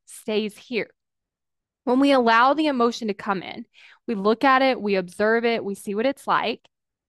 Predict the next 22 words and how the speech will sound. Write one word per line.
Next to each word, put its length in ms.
and 260
then 160
it 120
can 280
leave, 380
because 280
we're 120
not 400
pushing 500
against 640
it. 120
So 160
that's, 240
like, 140
the 100
second 480
way 180
to 100
create 500
this 160
safe 280
space. 480